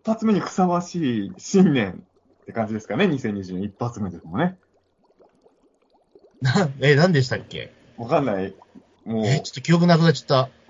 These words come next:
Speaker 1: 二千二十二年ピータン通信第一弾はですね、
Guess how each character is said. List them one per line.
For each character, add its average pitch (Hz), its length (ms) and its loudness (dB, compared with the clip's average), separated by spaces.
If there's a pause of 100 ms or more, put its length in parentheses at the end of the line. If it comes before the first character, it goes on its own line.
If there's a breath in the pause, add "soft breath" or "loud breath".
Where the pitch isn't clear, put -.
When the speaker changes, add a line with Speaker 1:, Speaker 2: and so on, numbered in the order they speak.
(260)
Speaker 1:
二 139 100 -4
千 170 220 0
二 143 120 -2
十 143 140 0
二 120 140 -2
年 110 180 -2
ピ 135 140 -4
ー 127 80 -4
タ 135 80 0
ン 131 60 -4
通 131 100 -8
信 110 120 -4
第 139 220 2
一 117 200 -6
弾 104 180 0
は 92 80 -4
で 90 80 -6
す 98 140 -14
ね、 107 380 -2